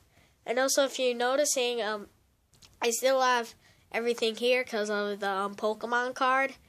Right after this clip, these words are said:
episode. Yeah. Anyways, um, this is just some, uh, not too much drama in it,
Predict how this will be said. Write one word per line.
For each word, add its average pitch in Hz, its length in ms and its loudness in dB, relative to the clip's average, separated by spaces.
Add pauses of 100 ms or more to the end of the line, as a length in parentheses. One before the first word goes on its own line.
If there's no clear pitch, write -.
(480)
episode. 262 760 -2
Yeah. 359 320 4 (2750)
Anyways, 277 420 4
um, 254 300 2 (1160)
this 359 140 0
is 381 140 6
just 349 340 2
some, 277 320 4
uh, 254 200 0 (400)
not 330 240 0
too 330 140 0
much 247 280 0
drama 247 360 2
in 294 180 2
it, 294 180 2